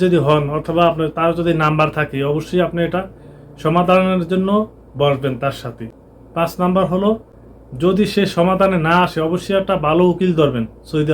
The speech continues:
আরবে। ছয় নাম্বার হলো মামলা কোথায় হয়েছে আপনার, এটা যদি বুঝতে না পারেন, তাহলে আপনি মাহকামে নিয়াজাতে যান, আপনার নিকটস্থ মাহকামে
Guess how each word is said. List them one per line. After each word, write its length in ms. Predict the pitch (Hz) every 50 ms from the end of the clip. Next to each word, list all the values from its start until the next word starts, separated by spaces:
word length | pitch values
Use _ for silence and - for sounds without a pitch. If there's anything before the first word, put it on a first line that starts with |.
| 151 139
আরবে। 200 | 127 117 120 113 - - - - - - - - - - -
ছয় 200 | - 160 165 170 185
নাম্বার 220 | 190 196 202 190 185 190
হলো 180 | 196 202 208 220 226 226 - - - - - - - 139
মামলা 280 | 147 165 175 190 190 185 190 -
কোথায় 240 | 185 185 190 185 151 147
হয়েছে 240 | 160 160 156 160 165 147 139
আপনার, 240 | - 131 123 113 113 - - - - - - - - - - 160
এটা 140 | 165 170 185 180 180
যদি 140 | 185 185 180 151 160
বুঝতে 240 | 170 170 - - 180 170 170
না 80 | 170 165 -
পারেন, 220 | 180 160 135 127 131 - - - - - - - -
তাহলে 240 | 160 160 170 175 180 175 170
আপনি 200 | 170 - 180 190 202 214 - - - - - - - - - - - - 139
মাহকামে 540 | 151 160 165 165 165 - 175 175 170 180 190 220 226 233 - - - - - - - - - - - - - - - - - - - - - - - - - 143
নিয়াজাতে 440 | 170 185 190 196 202 196 196 202 175 156
যান, 120 | 151 139 135 139
আপনার 220 | 139 - 165 160 160 156
নিকটস্থ 500 | 165 156 - 175 160 165 156 - - - 180 185 196 196 - - - - - - - - - - 131
মাহকামে 520 | 143 151 156 160 156 - 170 165 170 175